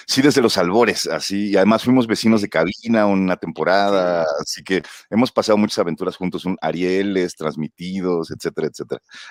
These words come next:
Speaker 1: Así que,
Speaker 2: Así es,
Speaker 1: nada,
Speaker 2: así
Speaker 1: muchas
Speaker 2: de-,
Speaker 1: gracias por la
Speaker 2: no,
Speaker 1: invitación.
Speaker 2: encantado. Y, y bueno, la noticia, eh, ya desde hace un par de semanas, el estreno de tu película, de este primer largometraje de ficción, eh, que arrancas con una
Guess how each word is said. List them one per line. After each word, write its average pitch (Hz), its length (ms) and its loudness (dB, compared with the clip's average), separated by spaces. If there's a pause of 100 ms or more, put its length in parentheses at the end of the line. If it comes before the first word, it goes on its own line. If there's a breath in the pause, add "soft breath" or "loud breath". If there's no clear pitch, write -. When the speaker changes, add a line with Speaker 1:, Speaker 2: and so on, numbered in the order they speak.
Speaker 1:
Así 71 240 -10
que, 78 120 -6
Speaker 2:
Así 76 340 0
es, 85 40 0
Speaker 1:
nada, 71 240 2
Speaker 2:
así - 180 -4
Speaker 1:
muchas 196 120 2
Speaker 2:
de-, 135 140 0
Speaker 1:
gracias - 600 -10
por 139 140 -6
la - 60 -8
Speaker 2:
no, 220 60 -2
Speaker 1:
invitación. 220 280 -4
Speaker 2:
encantado. 214 520 -6
Y, 196 160 -14
y 196 120 -14
bueno, 294 260 -6
la 160 160 -6
noticia, 202 960 -8
eh, 127 340 -6
ya 135 200 -4
desde 131 160 -10
hace 131 260 -10
un 123 160 -16
par 120 180 -10
de 117 60 -16
semanas, 147 560 -8 (300 soft breath)
el 123 120 -6
estreno 156 420 -4
de 139 100 -4
tu 127 160 -14
película, 135 460 -6
de 120 100 -6
este 127 420 -8 (180 soft breath)
primer 190 300 0
largometraje 185 520 -2
de 156 100 -2
ficción, 165 520 -6 (360 soft breath)
eh, 147 540 -2
que 156 320 -4
arrancas 156 420 -8
con 139 140 -12
una 151 160 -8